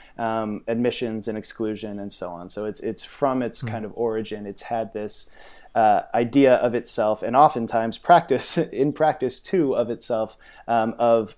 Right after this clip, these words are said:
Speaker 1: always centering a social justice mission. So that's, that's sort of the umbrella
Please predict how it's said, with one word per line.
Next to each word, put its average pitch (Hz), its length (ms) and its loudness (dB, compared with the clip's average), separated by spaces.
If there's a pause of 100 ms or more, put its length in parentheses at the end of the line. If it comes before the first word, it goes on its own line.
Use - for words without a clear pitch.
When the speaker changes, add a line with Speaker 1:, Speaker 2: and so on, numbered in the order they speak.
Speaker 1:
always 117 580 2
centering 107 480 -6
a 101 60 -12
social 104 320 -10
justice 95 360 -10
mission. 90 360 -16
So 127 220 -2
that's, 151 360 4
that's 135 340 0
sort 131 220 0
of 113 280 -2 (340)
the 123 140 0
umbrella 110 720 -2